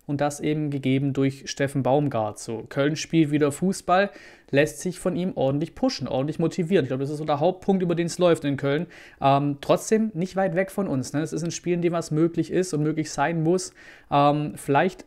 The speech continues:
wird auch Köln grad so ein bisschen zu hoch gepusht, ne? Weil eigentlich ist es ja dieses Team von letztem Jahr, Relegationsplatz.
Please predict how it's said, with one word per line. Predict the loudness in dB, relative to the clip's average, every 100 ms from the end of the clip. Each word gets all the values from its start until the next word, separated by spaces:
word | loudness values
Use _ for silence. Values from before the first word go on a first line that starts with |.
| _
wird | -2 -2 0
auch | -4 -4
Köln | -6 -4
grad | -6 -4
so |
ein | -6
bisschen | -4 -4 -4 -4
zu | -4 2
hoch | 2 2
gepusht, | -4 -4 -6 -4
ne? | -4 -2
Weil | 0
eigentlich | 0 -2 -2
ist | -6
es | -6 -4
ja | -4
dieses | -2 -6
Team | -4 -4 0
von | 2
letztem | 0 -2 -2
Jahr, | 2 4
Relegationsplatz. | 4 2 0 0 0 0 0 0 0 -2